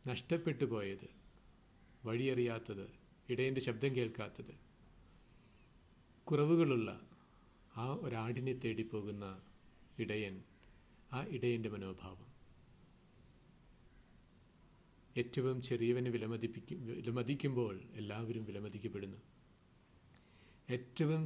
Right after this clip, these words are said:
ചെറിയവനും അംഗീകാരം കൊടുക്കുമ്പോൾ എല്ലാവരും അംഗീകരിക്കപ്പെടും. ഏറ്റവും ചെറിയവനെ സ്നേഹിക്കുമ്പോൾ എല്ലാവരും സ്നേഹിക്കപ്പെടും.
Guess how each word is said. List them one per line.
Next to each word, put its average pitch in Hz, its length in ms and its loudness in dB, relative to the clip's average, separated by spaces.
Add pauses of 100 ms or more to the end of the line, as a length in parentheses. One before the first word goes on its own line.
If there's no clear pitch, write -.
ചെറിയവനും 143 480 4
അംഗീകാരം 139 520 2
കൊടുക്കുമ്പോൾ 123 440 2 (120)
എല്ലാവരും 120 440 0
അംഗീകരിക്കപ്പെടും. 110 720 -6 (2000)
ഏറ്റവും 127 380 0 (180)
ചെറിയവനെ 123 480 2
സ്നേഹിക്കുമ്പോൾ 117 600 -2 (120)
എല്ലാവരും 113 480 -2
സ്നേഹിക്കപ്പെടും. 101 600 -6